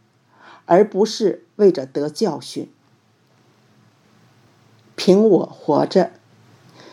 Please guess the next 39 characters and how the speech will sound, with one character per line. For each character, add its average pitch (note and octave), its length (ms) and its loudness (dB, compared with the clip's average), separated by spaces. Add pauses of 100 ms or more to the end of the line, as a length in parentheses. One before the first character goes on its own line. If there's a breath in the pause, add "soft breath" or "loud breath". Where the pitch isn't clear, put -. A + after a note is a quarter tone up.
(160 loud breath)
基 - 160 4
督 C#4 160 4
徒 G3 160 -2
的 G3 100 2
日 B3+ 200 0
常 E3+ 240 -6
生 A3+ 260 0
活 F3 160 0
行 C3+ 320 -10
动 E3 240 -4 (160)
不 G3+ 120 0
是 E3+ 160 -4
一 D#3 140 -2
件 E3 400 0
道 F3+ 240 2
德 D3 300 -8
或 D#3+ 240 0
伦 D#3 320 -2
理 F#3 80 -2
的 - 140 -10
事， - 320 -12 (800 loud breath)
而 F#3+ 160 2
是 G3+ 140 0
这 F3+ 160 2
神 E3 320 -4
圣 F#3 260 -4
生 A3 300 -6
命 F#3 160 -4
的 C#3 60 -8
活 C#3 280 -6
出。 E3 360 -8 (840 loud breath)
活 A3 180 4
的 A#3+ 160 4
父 B3 380 -4 (160)
怎 D#3 240 -6
样 F3+ 200 -8
差 - 220 -8
我 D#3+ 160 -6
来， C#3 420 -18